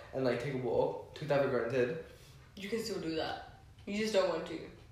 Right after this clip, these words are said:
Speaker 1: No, you can't do that.
Speaker 2: Yes, you can do that.
Speaker 1: Yeah,
Speaker 2: Everyone
Speaker 1: but you
Speaker 2: goes for
Speaker 1: shouldn't
Speaker 2: walks
Speaker 1: do
Speaker 2: there.
Speaker 1: that because there's gonna be a lot of people
Speaker 2: You
Speaker 1: outside.
Speaker 2: can do that, but social distancing, yes.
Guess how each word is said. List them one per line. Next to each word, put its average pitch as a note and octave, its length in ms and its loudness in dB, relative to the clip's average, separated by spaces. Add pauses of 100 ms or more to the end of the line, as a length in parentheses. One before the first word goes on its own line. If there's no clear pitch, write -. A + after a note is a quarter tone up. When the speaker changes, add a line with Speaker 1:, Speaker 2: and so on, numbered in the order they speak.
(120)
Speaker 1:
No, D#3 120 2
you D#3+ 160 4
can't D3 220 4
do C3+ 120 4
that. - 220 2
Speaker 2:
Yes, B3+ 200 8
you B3+ 80 8
can A3 240 6
do G#3+ 120 2
that. F#3+ 260 10
Speaker 1:
Yeah, E3+ 80 12
Speaker 2:
Everyone D3+ 100 12
Speaker 1:
but - 0 -
you C#3+ 60 8
Speaker 2:
goes D3 160 6
for G3+ 60 4
Speaker 1:
shouldn't D3+ 180 8
Speaker 2:
walks C3 100 4
Speaker 1:
do B2+ 120 8
Speaker 2:
there. A2+ 100 6
Speaker 1:
that A#2 340 4
because D3 200 -4
there's C3+ 120 0
gonna C3+ 120 4
be C3 100 8
a A#2+ 40 6
lot A2+ 180 4
of B2+ 80 -2
people A#2 180 4
Speaker 2:
You A2+ 120 6
Speaker 1:
outside. A3+ 40 8 (100)
Speaker 2:
can A3+ 120 10
do A#3 100 6
that, G#3 220 10
but F#3+ 300 8
social G#3+ 340 4
distancing, F#3 640 0
yes. - 360 -2